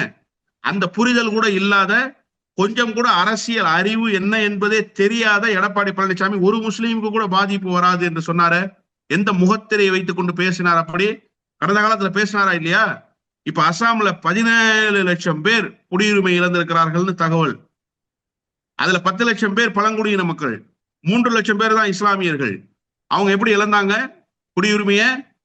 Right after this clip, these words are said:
அந்த மூணு லட்சம் பேருக்கு யார் பாதுகாப்பு? எடப்பாடி பழனிசாமி பதில் சொல்லுவாரா?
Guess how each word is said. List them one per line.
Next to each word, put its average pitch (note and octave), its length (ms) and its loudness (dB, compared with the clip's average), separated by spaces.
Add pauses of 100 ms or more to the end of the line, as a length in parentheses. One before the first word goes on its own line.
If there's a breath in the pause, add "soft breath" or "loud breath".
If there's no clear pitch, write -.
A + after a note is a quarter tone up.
(200)
அந்த G3 160 2
மூணு A#3 240 2
லட்சம் G#3+ 320 0
பேருக்கு A#3 320 0
யார் A3 240 0
பாதுகாப்பு? G3+ 500 0 (500)
எடப்பாடி G#3 380 0
பழனிசாமி F#3 500 -2
பதில் G#3 220 -4
சொல்லுவாரா? F3+ 380 0